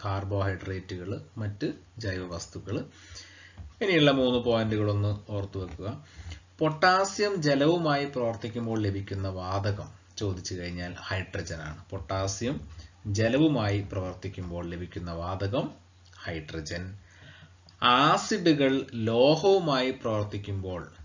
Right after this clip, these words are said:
ലഭിക്കുന്ന വാതകം ചോദിച്ചു കഴിഞ്ഞാൽ അതും ഹൈഡ്രജൻ ആണ്. സിങ്കും സൾഫ്യൂരിക് ആസിഡും തമ്മിൽ പ്രവർത്തിച്ച്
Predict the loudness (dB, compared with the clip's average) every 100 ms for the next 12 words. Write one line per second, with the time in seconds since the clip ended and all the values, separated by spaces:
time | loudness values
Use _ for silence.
0 | -8 -4 -4 -4 -6 -6 -4 -4 -2 -4
1 | -4 -4 -6 -6 -6 -6 -6 -6 -8 -10
2 | -10 -2 -2 -2 -6 -14 -4 -2 -2 -2
3 | -4 -2 -4 -6 -6 -8 -12 -18 -20 -20
4 | -20 -20 -16 -12 4 8 8 6 0 0
5 | -2 -10 -10 -4 -2 -2 -4 -6 -6 -2
6 | 0 0 -2 -4 -4 -4 -4 -4 -6 -6
7 | -4 -4 -4 -8 -6 -6